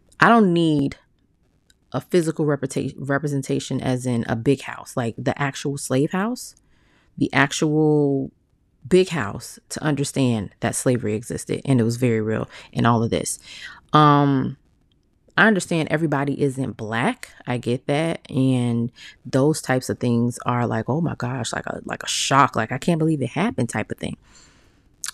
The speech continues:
To be honest with you, when I heard of, you know,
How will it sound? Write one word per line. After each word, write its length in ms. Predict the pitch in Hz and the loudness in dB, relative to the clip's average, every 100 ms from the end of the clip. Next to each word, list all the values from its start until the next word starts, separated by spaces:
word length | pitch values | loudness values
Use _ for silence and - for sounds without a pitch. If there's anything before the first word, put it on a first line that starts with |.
| _ _ | _ _
To 120 | - 185 | 2 4
be 140 | 156 | 6
honest 340 | 165 160 151 | 4 2 0
with 220 | 135 131 127 | 0 0 2
you, 460 | 123 120 117 - - _ _ _ _ - - _ _ _ _ _ _ | 2 2 -2 -6 -16 _ _ _ _ -20 -20 _ _ _ _ _ _
when 160 | 156 170 | 4 4
I 100 | 165 | 4
heard 520 | - 170 165 190 - - | 4 4 6 6 2 2
of, 680 | 127 135 151 180 208 202 220 - _ _ _ _ _ _ _ _ _ _ | 4 6 6 6 4 2 -4 -6 _ _ _ _ _ _ _ _ _ _
you 160 | - 180 | 2 4
know, 440 | 151 131 120 - | 6 4 2 -2